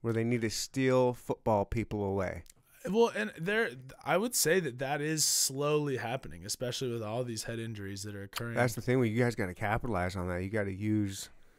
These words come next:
Speaker 1: use. You gotta be ugly about it and just say, "Look, we're not, we're not making our old people into soup brains
Speaker 2: <laughs>
Speaker 1: when they turn sixty-five."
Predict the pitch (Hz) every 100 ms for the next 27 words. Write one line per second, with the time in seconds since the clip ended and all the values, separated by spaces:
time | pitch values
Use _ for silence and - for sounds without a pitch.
0 | _ _ _ - 107 110 104 - 113 117
1 | 101 107 110 117 110 98 92 90 90 92
2 | 90 92 - 90 95 131 - 104 110 110
3 | 110 - 113 120 123 107 110 113 123 107
4 | 104 104 107 104 - 120 - 107 101 95
5 | 90 90 _ - - 139 147 - 90 82
6 | 87 92 - - - - 107 104 98 -
7 | 104 95 90 - - 113 - 101 - 92
8 | 85 101